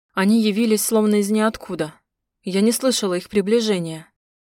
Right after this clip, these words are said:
Хотя последнее и так было бы маловероятно в любом случае,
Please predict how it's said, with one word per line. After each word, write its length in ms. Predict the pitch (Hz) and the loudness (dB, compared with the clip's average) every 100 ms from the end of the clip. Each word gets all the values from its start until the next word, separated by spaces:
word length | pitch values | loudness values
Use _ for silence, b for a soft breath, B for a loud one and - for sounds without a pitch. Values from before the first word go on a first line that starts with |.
| _ _ _ | _ _ _
Хотя 280 | 208 220 | -2 0
последнее 600 | 208 220 240 277 220 180 196 | 0 -2 0 0 2 0 2
и 40 | |
так 200 | 220 185 | 4 4
было 200 | 190 202 | 2 0
бы 120 | 180 | 0
маловероятно 840 | 185 185 185 202 214 214 165 - | -2 -2 -2 0 2 2 -2 -4
в 40 | 170 | -6
любом 300 | 190 190 165 | -4 -2 -4
случае, 600 | - 165 - - 120 | -8 -10 -10 -12 -16